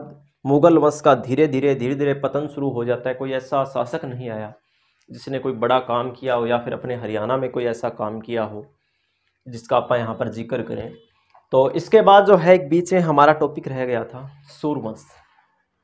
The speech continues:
मुगलों के बीच में पन्द्रह सौ चालीस से पन्द्रह सौ पचपन के बीच सूरवंश ने राज किया।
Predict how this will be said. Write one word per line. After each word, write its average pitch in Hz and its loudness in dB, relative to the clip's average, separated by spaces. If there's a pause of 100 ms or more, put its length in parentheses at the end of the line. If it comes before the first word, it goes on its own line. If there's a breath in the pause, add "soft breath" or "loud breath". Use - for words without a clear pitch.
(1120)
मुगलों 196 8
के 220 10
बीच 196 4
में 208 -2
पन्द्रह 185 4
सौ 190 0
चालीस 165 2
से 170 -2 (340)
पन्द्रह 170 6
सौ 175 0
पचपन 175 -2
के 165 -2
बीच 143 -6 (280)
सूरवंश 156 -2
ने 160 0
राज 123 2
किया। 135 -6